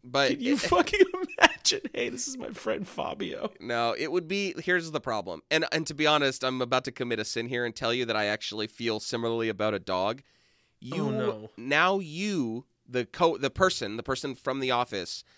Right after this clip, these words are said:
Speaker 2: Mm-hmm.
Speaker 1: has done something that is unforgivable, and that is you have made the party about you. Like, if,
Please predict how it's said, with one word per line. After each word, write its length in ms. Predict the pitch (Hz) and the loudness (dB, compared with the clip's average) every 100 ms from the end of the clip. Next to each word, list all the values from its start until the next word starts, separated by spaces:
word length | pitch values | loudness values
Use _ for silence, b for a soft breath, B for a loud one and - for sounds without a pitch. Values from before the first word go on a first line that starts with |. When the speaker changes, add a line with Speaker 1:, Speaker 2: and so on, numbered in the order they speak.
| b b | b b
Speaker 2:
Mm-hmm. 220 | 156 147 | -10 -8
Speaker 1:
has 280 | 160 143 127 | -2 0 0
done 260 | 113 147 156 | 0 2 2
something 560 | - 123 117 101 95 - _ | 0 -2 -2 -2 -4 -8 _
that 200 | 110 117 | -4 0
is 400 | 117 113 101 - - | 0 0 -2 -6 -4
unforgivable, 720 | 131 135 - 104 110 104 98 95 | -2 -2 -4 -4 -4 -4 -4 -4
and 160 | 113 | -2
that 140 | 113 113 | 0 2
is 260 | 107 101 | 0 -2
you 160 | 101 131 | -4 -2
have 180 | 139 113 | 0 0
made 360 | 110 120 160 | -2 0 0
the 140 | 143 151 | -2 -4
party 460 | - 147 139 110 - | 0 0 0 -4 -6
about 400 | 107 107 107 - | -8 -4 -4 -4
you. 320 | 98 90 52 - _ b b b b | -6 -6 -8 -16 _ b b b b
Like, 200 | - 147 | 0 2
if, 180 | 170 - | 2 -2